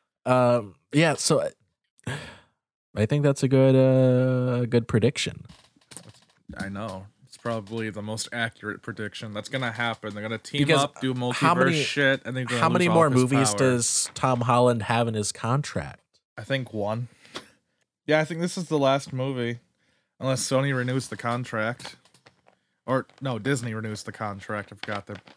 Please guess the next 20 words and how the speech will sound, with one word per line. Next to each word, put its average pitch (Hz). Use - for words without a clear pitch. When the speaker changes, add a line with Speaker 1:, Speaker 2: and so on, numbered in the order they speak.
Speaker 2:
they're 107
renting 98
him. 101
We're 123
doing 135
what 127
I 131
used 123
to 110
do 110
when 107
we 110
had 113
a 95
movie 113
gallery 95
nearby. 95
They're 107
renting 117
Spider-Man. 104